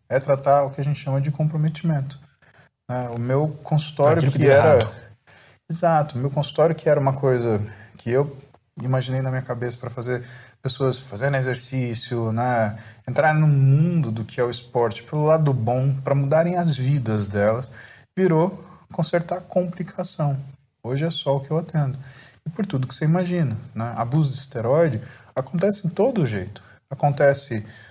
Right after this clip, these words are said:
Speaker 1: no implante, né? Que o pessoal chama de chip da beleza, né? Acontece, né? Implante, por exemplo, chip da beleza. Quando você fala que você vai usar um método hormonal pra trazer beleza, isso é abuso de esteroide.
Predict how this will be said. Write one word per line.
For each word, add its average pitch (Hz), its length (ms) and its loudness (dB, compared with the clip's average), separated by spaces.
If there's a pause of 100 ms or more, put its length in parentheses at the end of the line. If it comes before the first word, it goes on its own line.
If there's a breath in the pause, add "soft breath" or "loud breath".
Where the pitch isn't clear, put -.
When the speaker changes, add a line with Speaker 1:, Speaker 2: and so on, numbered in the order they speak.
(120)
Speaker 1:
no 135 80 2
implante, 135 720 2 (340 loud breath)
né? 120 320 0
Que 123 80 -10
o 127 40 -14
pessoal 113 300 -4
chama 117 240 -6
de 110 100 -4
chip 110 260 -10
da 110 140 -2
beleza, 127 540 0 (480 loud breath)
né? 123 200 -4 (240 loud breath)
Acontece, 135 880 2 (300 loud breath)
né? 120 240 -2 (260)
Implante, 165 500 2
por 135 100 -4
exemplo, 117 200 -4
chip 208 340 -2
da 170 120 4
beleza. 120 320 0
Quando 127 140 -4
você 139 100 -8
fala 143 280 2
que - 60 -14 (220 loud breath)
você - 140 -8
vai 143 140 6
usar 151 200 2
um 127 100 2
método 143 460 2
hormonal 151 520 4
pra 117 140 -2
trazer 117 380 -2
beleza, 110 800 0
isso - 180 -4
é 226 40 4
abuso 208 360 2
de 185 60 -2
esteroide. 139 580 -4